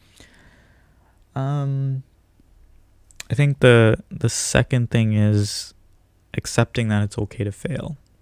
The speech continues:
And I think this is something that, um,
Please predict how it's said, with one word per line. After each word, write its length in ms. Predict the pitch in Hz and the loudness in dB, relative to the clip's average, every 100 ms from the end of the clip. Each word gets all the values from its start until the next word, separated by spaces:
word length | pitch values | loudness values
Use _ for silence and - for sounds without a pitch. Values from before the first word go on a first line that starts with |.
| _ _ _ _ _ _ - - | _ _ _ _ _ _ -20 -10
And 760 | 107 101 104 101 98 98 98 - - _ _ _ _ _ _ _ _ _ _ - | -6 -4 -4 -6 -6 -6 -8 -14 -20 _ _ _ _ _ _ _ _ _ _ -4
I 180 | 113 127 | 0 2
think 300 | 151 190 - | 2 0 0
this 180 | 127 123 | -2 0
is 140 | 117 | 0
something 320 | 120 107 104 | 0 0 0
that, 300 | 101 101 98 - _ _ _ - | 0 0 -2 -4 _ _ _ -16
um, 880 | - 117 123 185 170 165 147 151 180 | -10 -6 -6 -4 -6 -6 -8 -10 -14